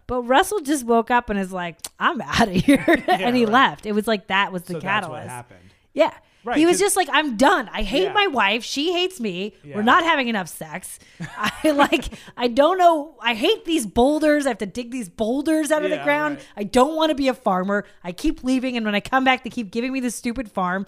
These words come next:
Speaker 1: And then he gets there and they tell me I don't dig the boulders good enough.
Speaker 2: <laughs>
Speaker 1: And so when, <laughs> when Steven said that, he punched him in the face. He's like, "I hate you
Speaker 2: <laughs>
Speaker 1: guys."
Speaker 2: Yeah, right.
Speaker 1: And then they started beating him and they did knock him out.
Speaker 2: Yeah.
Speaker 1: Then he's like, "Yeah, you gave me a thrashing that day," is, like, what he said in front of the courthouse.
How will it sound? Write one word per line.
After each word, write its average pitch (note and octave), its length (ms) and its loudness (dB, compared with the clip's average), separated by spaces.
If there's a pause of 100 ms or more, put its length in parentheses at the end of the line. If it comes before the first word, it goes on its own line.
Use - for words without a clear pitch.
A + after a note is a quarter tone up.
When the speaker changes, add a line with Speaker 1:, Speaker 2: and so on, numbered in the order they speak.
(240)
Speaker 1:
And A#3+ 80 -14
then C4 60 -8
he C#4+ 80 -8
gets F4 240 -6
there A#3 280 0 (300)
and C4+ 360 -4 (140)
they B3+ 200 -4
tell D#4+ 160 -4
me D#4+ 120 2
I D#4 60 6
don't D#4+ 240 4
dig C4 220 0
the D4 60 2
boulders D#4 440 4
good E3+ 160 -4
enough. D3+ 420 -10
Speaker 2:
<laughs> F#3+ 60 -20 (400)
Speaker 1:
And B3 140 -4
so D#4 160 6
when, D4 300 -2 (140)
<laughs> - 120 -8
when D#4 240 2
Steven D#4+ 400 -4
said G4+ 200 0
that, D#4+ 140 4
he C4 120 -2
punched D#4 340 -2
him D#4 80 -10
in D4 80 -8
the C#4+ 60 -6
face. G4 320 -2
He's C4 120 -10
like, B3 140 -6 (760)
"I F4 140 4
hate A4 400 2
you E4+ 80 2
Speaker 2:
<laughs> A#3+ 60 -2
Speaker 1:
guys." A3 320 0
Speaker 2:
Yeah, D3 280 -4
right. B2 140 -14
Speaker 1:
And D4+ 160 -2
then F4+ 140 -2
they F#4 100 -2
started E4 300 -8
beating E4+ 320 -4
him G#3 320 -8 (120)
and B3+ 120 -6
they C4+ 80 -4
did D4 180 -6
knock C4+ 300 0
him A#3 100 -4
out. G#3+ 400 -4
Speaker 2:
Yeah. C#3+ 240 -12 (240)
Speaker 1:
Then A#3 140 -4
he's A#3+ 120 -6
like, G3 140 -10
"Yeah, B3 160 -2
you C4 160 -2
gave C4 180 -2
me C4 140 -4
a A3+ 60 0
thrashing C4+ 540 0
that C#4 260 0
day," F#3+ 400 -4
is, G3+ 160 -2
like, G#3+ 180 -4
what G#3+ 140 -4
he G#3 80 -6
said G3 180 -4
in F#3 80 -4
front F#3+ 160 -6
of F#3+ 60 -6
the F#3+ 180 -10
courthouse. D#4+ 600 2